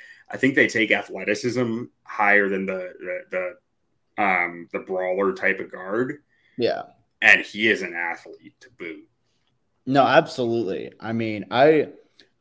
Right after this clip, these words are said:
Speaker 2: I'll admit, like, I thought he was a good athlete on tape, but even I was a little bit surprised exactly just how much he dominated the combine. I mean, you're looking at,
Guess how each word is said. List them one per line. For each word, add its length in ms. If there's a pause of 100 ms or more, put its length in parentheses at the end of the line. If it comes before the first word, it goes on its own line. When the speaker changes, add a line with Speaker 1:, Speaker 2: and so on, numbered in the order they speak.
(100)
Speaker 2:
I'll 200
admit, 400
like, 220
I 140
thought 280
he 100
was 120
a 60
good 180
athlete 400
on 200
tape, 460
but 200
even 240
I 140
was 200
a 60
little 220
bit 180
surprised 960
exactly 720
just 340
how 140
much 240
he 80
dominated 580
the 80
combine. 440
I 60
mean, 140
you're 140
looking 240
at, 400